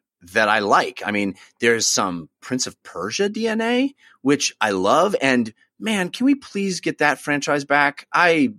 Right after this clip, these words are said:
love the Prince of Persia franchise, and I even love what people consider to be the missteps in that franchise. I think it is a, one of the most underrated franchises, frankly. It is, uh, it's, uh, just pure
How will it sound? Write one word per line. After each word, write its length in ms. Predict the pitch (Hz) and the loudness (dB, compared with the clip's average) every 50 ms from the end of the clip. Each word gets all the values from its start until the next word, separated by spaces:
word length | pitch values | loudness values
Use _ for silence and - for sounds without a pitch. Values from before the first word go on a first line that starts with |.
| _ | _
love 520 | - 104 107 107 104 98 92 82 78 76 - | -8 -4 0 2 2 2 2 0 -4 -10 -18
the 80 | - | -18
Prince 240 | - - 90 78 78 | -14 -12 -12 -12 -12
of 80 | 78 - | -12 -10
Persia 260 | - 85 80 76 78 | -8 -8 -6 -8 -8
franchise, 560 | - - 82 82 78 - 82 80 80 80 80 | -10 -8 -8 -8 -6 -6 -4 -4 -4 -4 -6
and 320 | - - 92 92 87 85 - _ - - - | -8 -10 -8 -8 -8 -8 -10 _ -16 -8 -4
I 80 | - 165 | -2 0
even 200 | 220 214 196 175 | 2 2 2 2
love 380 | 160 160 160 156 143 131 - _ _ - - _ _ | 4 4 4 4 2 -2 -6 _ _ -20 -20 _ _
what 160 | - 110 107 | -4 -4 -4
people 260 | - - 151 127 139 127 | -4 -6 -4 -4 -4 -6
consider 300 | - 117 - - 120 113 | -6 -6 -6 -4 -4 -4
to 120 | - - | -4 -4
be 320 | 113 113 107 104 98 - _ _ | -4 -2 -2 -2 -2 -4 _ _
the 80 | - - | -8 -4
missteps 540 | 113 110 113 - - 151 147 143 - - | -2 -2 0 2 2 2 2 2 0 -6
in 120 | - - 147 | -4 -2 0
that 140 | 147 143 143 | 0 0 -2
franchise. 300 | - 156 151 - 143 135 - - | -2 -4 -4 -4 -4 -6 -6 -6
I 100 | 175 180 | -6 -2
think 300 | - - - - - - - - _ - | -2 -2 -2 -2 -6 -16 -20 -14 _ -2
it 80 | 123 | 0
is 120 | 120 101 98 | 0 0 0
a, 140 | 95 85 - - | -2 -2 -4 -6
one 180 | 101 107 117 | -2 -2 0
of 20 | 113 | 2
the 60 | 110 | 2
most 220 | 104 98 - - - | 2 0 0 -2 -4
underrated 800 | 107 110 117 110 104 101 95 95 95 92 95 92 90 82 80 - _ _ _ _ _ _ _ _ _ _ _ _ _ - | -2 0 2 2 2 4 4 4 4 2 2 2 0 -2 -6 -14 _ _ _ _ _ _ _ _ _ _ _ _ _ -4
franchises, 640 | - 104 139 202 - - 90 69 62 - - - - | 0 0 2 2 0 0 -2 -2 -2 -6 -8 -10 -12
frankly. 560 | - - - 85 76 - - 73 62 - - - | -12 -10 -8 -8 -8 -10 -12 -14 -14 -14 -12 -8
It 120 | - 110 120 | -4 0 2
is, 280 | 127 120 110 107 117 | 2 0 0 0 0
uh, 320 | 117 117 117 117 113 110 - | 2 2 4 4 2 2 0
it's, 380 | - 123 123 - - - - - _ _ _ _ _ - | -2 -4 -4 -4 -4 -4 -6 -6 _ _ _ _ _ -16
uh, 40 | 92 - - - - 123 120 110 | -14 -14 -14 -18 -18 -18 -16 -8
just 260 | 110 - 170 156 - - | -2 -2 -2 -2 -2 -6
pure 640 | - - - 160 156 165 160 156 156 156 147 139 | -8 -6 -2 0 2 4 4 4 4 4 2 0